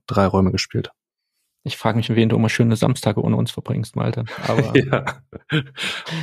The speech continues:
Speaker 2: der Sache gehen wir auch irgendwann auf den Grund. Aber dann lass uns gleich einsteigen. Äh, ich würde sagen, wir nähern uns von unserem Lowlight zum Highlight.
Speaker 1: Mhm.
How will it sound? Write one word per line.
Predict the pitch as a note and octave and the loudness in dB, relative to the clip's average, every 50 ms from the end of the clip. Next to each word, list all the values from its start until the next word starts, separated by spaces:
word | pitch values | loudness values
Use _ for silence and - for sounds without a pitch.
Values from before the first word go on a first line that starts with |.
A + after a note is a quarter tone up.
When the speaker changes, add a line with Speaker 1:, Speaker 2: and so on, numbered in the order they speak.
| C3 - _ | -10 -10 _
Speaker 2:
der | - A2 A2 | 0 0 2
Sache | - B2+ A#2 A2+ | 2 2 0 2
gehen | G#2 A#2+ A#2 A2 | 0 0 0 2
wir | G#2 | 0
auch | A2+ - | -2 -2
irgendwann | - A2+ G#2+ A2+ A2 G#2+ A2 | -2 -2 -2 -2 -2 -2 0
auf | A2 A2 - | 0 0 0
den | - A2+ | -2 -4
Grund. | A2+ - - A#2+ A#2+ A#2 - _ _ _ - - - - - D#3 A#2 | -6 -6 -8 -8 -8 -10 -12 _ _ _ -18 -16 -14 -14 -12 -12 -2
Aber | - - B2 C3 C3 B2 | 2 4 4 6 4 6
dann | B2+ C3+ C3 C3 C3 C3 C3 B2+ B2 A#2 | 4 4 2 2 0 -2 -2 -2 -2 0
lass | A#2 B2+ C3 C3 - | 0 0 0 2 2
uns | D3 - | 2 4
gleich | - C#3+ C3 - - | 4 4 2 4 2
einsteigen. | A#2+ C3 C3+ - - - A2+ A2 A2 G#2+ A2+ A2 G#2+ - | 0 0 0 0 2 2 2 2 2 -2 -4 -6 -6 -6
Äh, | A2+ A2+ A2 A2 A#2 A#2 - _ _ _ _ _ _ _ _ _ _ | -4 -4 -4 -4 -6 -10 -16 _ _ _ _ _ _ _ _ _ _
ich | - - - - - | -16 -14 -12 -2 2
würde | C#3 C#3 C3+ B2+ | 4 4 4 4
sagen, | A#2+ B2+ C3 C3 | 4 4 4 4
wir | C3 B2+ - - - - _ | 2 2 0 -2 -6 -12 _
nähern | - D3+ C3 B2+ B2 C3 B2+ | -10 -6 -2 0 0 0 0
uns | B2+ C3 B2+ | -2 -4 -4
von | - C3 B2+ | -4 -4 -4
unserem | C3 B2+ B2 B2+ B2 A#2+ A#2+ A#2+ A2+ A#2 _ _ _ _ _ _ _ _ _ | -2 -2 -2 0 0 0 -2 -2 -6 -10 _ _ _ _ _ _ _ _ _
Lowlight | - B2 B2 C#3 E3+ F#3+ F#3 F3 D#3+ D3+ - - | 2 4 6 6 6 4 4 2 2 0 -2 -2
zum | - C#3+ A#2+ A#2 - | 0 0 0 2 2
Highlight. | - B2 B2 B2 B2+ C3 D3 F3 G#3 - - - _ _ _ | 2 2 2 4 2 2 2 0 -2 -4 -8 -14 _ _ _
Speaker 1:
Mhm. | - A2+ G2 A#2 D#3 D#3+ - - | 0 4 6 6 4 4 2 -6